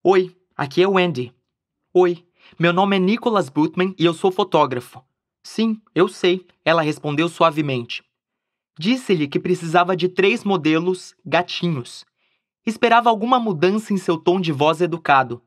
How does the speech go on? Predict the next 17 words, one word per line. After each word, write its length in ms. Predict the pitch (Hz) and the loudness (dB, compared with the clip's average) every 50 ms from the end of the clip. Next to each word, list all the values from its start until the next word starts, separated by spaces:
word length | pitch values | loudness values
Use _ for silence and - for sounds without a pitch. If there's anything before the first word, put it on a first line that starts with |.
| _ _ _ _ | _ _ _ _
mas 180 | - 143 135 131 | -2 0 2 2
ela 200 | 151 151 160 156 | 2 2 2 2
continuou 500 | - 175 165 151 - 160 156 151 147 143 | 0 -2 -6 -6 -4 -2 0 0 0 0
cortês 640 | - - 208 - - - 190 185 208 - - - - _ _ _ | 0 0 0 0 0 0 2 2 2 0 -6 -18 -20 _ _ _
e 80 | - 202 | -12 -12
calma. 480 | - - 165 143 131 127 120 117 113 - _ _ _ _ _ _ _ _ _ _ _ _ | -4 0 0 0 0 0 -4 -8 -10 -14 _ _ _ _ _ _ _ _ _ _ _ _
Abusei 480 | _ - 160 151 156 165 147 143 185 196 | _ -2 0 0 0 0 0 2 2 2
um 120 | 196 180 | 0 0
pouco 340 | 170 - 214 254 254 - 214 | -2 0 0 0 0 -2 -2
mais 240 | 180 160 143 147 143 | 0 2 2 0 0
da 140 | 135 151 160 | 0 -2 -2
sorte 480 | - - 160 151 156 151 - - - | -2 0 0 2 2 0 0 -4 -4
para 220 | - - 160 160 156 | 0 0 2 2 0
ver 200 | 139 156 165 165 | 0 -2 -2 0
como 320 | - - 202 214 226 220 | 0 0 2 2 2 2
ela 160 | 208 190 196 | 2 2 2
reagiria. 640 | 190 165 185 180 170 143 175 180 139 127 123 120 131 | 2 2 2 0 2 2 0 0 2 2 0 -2 -4